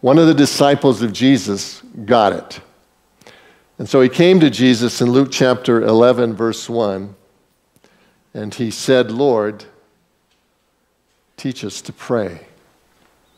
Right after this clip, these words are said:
Teach us to pray."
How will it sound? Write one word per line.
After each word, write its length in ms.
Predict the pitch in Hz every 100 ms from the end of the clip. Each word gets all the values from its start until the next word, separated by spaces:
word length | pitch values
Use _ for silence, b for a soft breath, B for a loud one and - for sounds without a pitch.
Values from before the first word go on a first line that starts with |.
| _ _ _ _ _ _ _ _ _ _ _ _
Teach 300 | - 131 -
us 140 | 110
to 100 | - -
pray." 480 | - 117 104 92